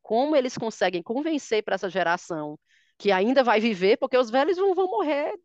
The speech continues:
daqui a alguns anos, né? Mas como eles conseguem conviver, é, como é que eles conseguem convencer as gerações mais novas de que ainda vale a pena ter um esquema desse aqui no país?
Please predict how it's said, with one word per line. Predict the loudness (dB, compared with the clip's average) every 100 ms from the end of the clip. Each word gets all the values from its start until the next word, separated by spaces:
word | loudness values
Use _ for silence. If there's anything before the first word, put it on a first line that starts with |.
| _
daqui | -8 -2 0
a |
alguns | 0 0 -2
anos, | -2 -4 -8
né? | -4 -4 -6 _ -20 -20 _ -4
Mas | -4 -2
como | 0 2
eles | 2
conseguem | -2 -4 -4 -4
conviver, | -4 -4 -2 -2 -4 _ _
é, | -2 -2 -2 -6 _ _ _
como | -4
é | -2
que |
eles | -4 -4
conseguem | -4 -2 -4
convencer | -2 0 0 -4 -2 -2
as | 0
gerações | 0 0 -4 -6
mais | -6 -4
novas | -2 -2 -4
de | -2
que | 0
ainda | 0 0
vale | 0 -2
a | -4
pena | -4 -4 -4 -6 -10 _ _ _ _ _ 0
ter | 4 4
um | 2
esquema | -4 -6 -6 -4
desse | -2 -2 -4
aqui | -6 -10
no |
país? | -8 -6 -6 -8 -18